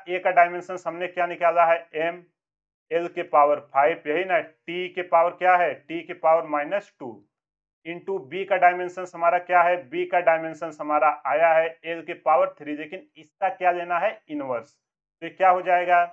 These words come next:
एम एल के पावर फ़ाइव, टी के पावर क्या आ जाएगा, टी के पावर माइनस टू into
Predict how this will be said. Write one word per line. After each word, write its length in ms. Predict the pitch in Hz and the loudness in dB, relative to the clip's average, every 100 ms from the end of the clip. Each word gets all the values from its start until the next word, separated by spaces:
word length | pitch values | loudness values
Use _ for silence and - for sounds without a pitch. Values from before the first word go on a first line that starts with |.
| _ _ _ _ | _ _ _ _
एम 300 | 160 175 175 170 _ _ 156 | -2 0 0 -8 _ _ -2
एल 180 | 170 180 | -2 -2
के 140 | 175 | -6
पावर 360 | 165 147 143 135 - | 2 4 4 2 0
फ़ाइव, 380 | 139 151 170 170 _ _ | 2 2 0 -6 _ _
टी 140 | 175 175 | -8 -6
के 120 | 175 175 | -6 -4
पावर 280 | 160 156 160 | 2 2 2
क्या 200 | 156 175 | 0 0
आ 40 | 175 | 2
जाएगा, 320 | 175 170 143 | 2 2 0
टी 220 | 139 160 156 | -4 -12 -14
के 100 | 156 | -6
पावर 280 | 156 147 143 | 0 2 2
माइनस 480 | 135 139 160 165 - - | -2 -4 -4 -8 -10 -10
टू 120 | 165 160 _ _ _ _ | -10 -10 _ _ _ _
into 400 | 165 180 180 180 | -12 -10 -4 -2